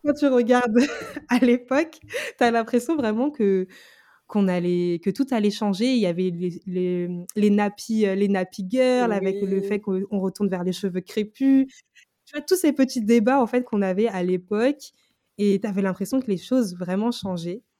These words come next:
Speaker 1: Et c'était sympa de se, bah, de replonger dans cette époque à travers,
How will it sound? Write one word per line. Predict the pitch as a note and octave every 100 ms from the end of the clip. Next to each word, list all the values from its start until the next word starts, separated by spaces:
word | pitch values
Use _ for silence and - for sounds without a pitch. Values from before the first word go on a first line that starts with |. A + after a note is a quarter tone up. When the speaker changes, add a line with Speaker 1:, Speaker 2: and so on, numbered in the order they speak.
| _ - _
Speaker 1:
Et | G3 F#3
c'était | G#3 G#3 F#3
sympa | F3+ G3+ G#3
de | C#4+
se, | - G3+ F#3 F3+ F3 F3 F3 E3+ E3 -
bah, | F3+
de | E3+
replonger | F#3+ G3+ B3 B3+ A3 A3+ A#3+
dans | F3+ F#3+
cette | G3 G3
époque | G3 F#3 G3 G3
à |
travers, | F3 - F3+ F#3